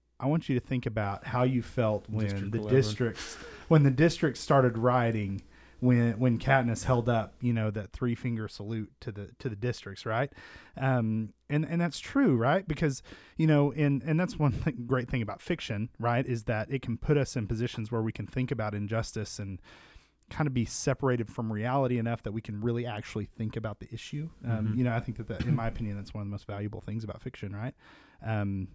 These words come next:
Speaker 1: and in that situation, you're like, "Yeah, <laughs> that's right. Flip that, you know, flip that over, you know, knock that building down, whatever," you know, or in Harry Potter when, um, uh, when Harry, uh,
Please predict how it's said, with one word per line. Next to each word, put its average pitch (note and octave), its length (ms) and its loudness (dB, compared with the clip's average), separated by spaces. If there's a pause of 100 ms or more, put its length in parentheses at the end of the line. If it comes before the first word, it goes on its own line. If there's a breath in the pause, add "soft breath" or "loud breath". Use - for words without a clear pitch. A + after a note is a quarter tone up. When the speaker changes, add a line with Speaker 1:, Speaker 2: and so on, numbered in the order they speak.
Speaker 1:
and A#2+ 140 -2
in A#2 120 0
that F3 180 0
situation, A2+ 560 -4
you're A2+ 100 -2
like, G#2 160 -8
"Yeah, B2+ 440 -2 (220)
<laughs> C#3+ 760 -8
that's F3 260 -4
right. A#3 260 -2
Flip G#3+ 300 -6
that, F#3+ 320 -2
you F3 160 -2
know, D3 220 4 (120)
flip C4+ 300 -4
that G#3 160 2
over, D3 380 4
you C#3 100 0
know, C#3+ 220 2 (100)
knock G#3+ 240 0
that C#3+ 160 0
building C3+ 320 2
down, G#2+ 400 -2
whatever," E3 380 0
you A2+ 100 0
know, C#3 140 2
or C3+ 120 4
in A#2 140 2
Harry C#3+ 240 0
Potter C#3 340 4
when, G#2+ 240 -2 (600 loud breath)
um, G#2 460 2 (460 soft breath)
uh, G#2+ 80 2
when A2 180 2
Harry, A#2 540 2
uh, F#2+ 380 -4